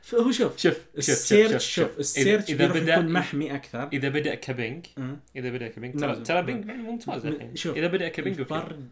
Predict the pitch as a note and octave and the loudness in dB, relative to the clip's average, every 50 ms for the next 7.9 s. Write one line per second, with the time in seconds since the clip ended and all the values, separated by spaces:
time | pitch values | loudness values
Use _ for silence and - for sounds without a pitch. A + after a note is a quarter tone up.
0 | - - - B2+ A#2+ A2+ - - D#3 D#3 D#3+ E3 C#3+ C3+ B2+ C3+ B2+ B2+ B2+ B2+ | -18 -16 -14 -14 -14 -14 -14 -12 -10 -8 -8 -8 -10 -12 -14 -12 -12 -12 -12 -12
1 | B2 - - - C#3+ D3 D#3+ D#3+ - - - - _ _ _ _ _ _ _ _ | -14 -16 -16 -14 -14 -12 -12 -14 -16 -18 -20 -20 _ _ _ _ _ _ _ _
2 | _ - - - - D3+ D3 C#3+ C3+ B2 A#2+ A2+ A2 G#2+ B2 - G#2 G#2 G#2 - | _ -20 -20 -16 -12 -10 -10 -8 -8 -8 -10 -10 -12 -14 -16 -16 -16 -18 -18 -18
3 | - - - _ - G#2 F#2 - - - B2 A2+ C#3+ C3+ C3+ C3+ A#2+ G#2+ B2 C#3 | -20 -20 -20 _ -16 -16 -16 -16 -18 -12 -8 -6 -4 -4 -4 -6 -6 -6 -6 -8
4 | C#3 C3 A#2+ G#2 G2+ G#2 - A#2 G#2+ - - _ _ _ _ - - G#2 G#2 G#2 | -6 -6 -8 -10 -10 -12 -12 -14 -14 -16 -18 _ _ _ _ -18 -14 -14 -12 -12
5 | G#2 G2 F#2+ - A#2+ A#2+ A#2+ A#2 A#2 _ _ _ - - - A2 G#2+ G#2+ G#2+ A2 | -12 -14 -12 -10 -10 -8 -8 -10 -12 _ _ _ -20 -18 -14 -12 -10 -8 -8 -10
6 | A2 G#2+ G#2+ _ _ _ _ _ _ _ - G#2+ G#2+ G#2+ G#2+ - - G2+ - _ | -10 -12 -14 _ _ _ _ _ _ _ -6 -4 -2 -2 -4 -6 -10 -18 -20 _
7 | _ _ _ _ _ _ - _ _ _ _ - F3 F3+ E3 E3 G3 | _ _ _ _ _ _ -20 _ _ _ _ -16 -12 -12 -10 -10 -10